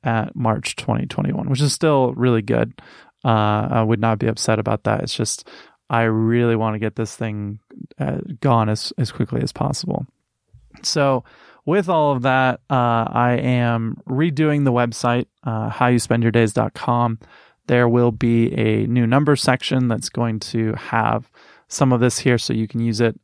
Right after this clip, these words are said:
Uh, it's gonna be a lot easier for you to use than the current spreadsheet that's on there now. So if you go to how you spend your days dot com, ignore most of that. It's all gonna go away, and I'm gonna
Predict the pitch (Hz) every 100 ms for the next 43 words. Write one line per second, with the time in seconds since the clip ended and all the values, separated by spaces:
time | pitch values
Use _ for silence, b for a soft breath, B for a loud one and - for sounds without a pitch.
0 | - 120 107 107 - 113 - 110 113 107
1 | 113 113 - 110 117 113 113 110 117 120
2 | - 117 113 117 110 - B B B B
3 | - 120 120 113 - - 117 113 - 120
4 | 113 123 110 110 113 110 107 107 113 113
5 | 123 - 113 151 117 120 110 113 113 110
6 | - 110 107 107 107 113 110 - 117 113
7 | 113 B B B B - 131 127 131 131
8 | 127 120 117 - 120 120 117 117 - -
9 | 120 113 113 110 110 110 107 110 110 110
10 | 104 104 117 107 107 107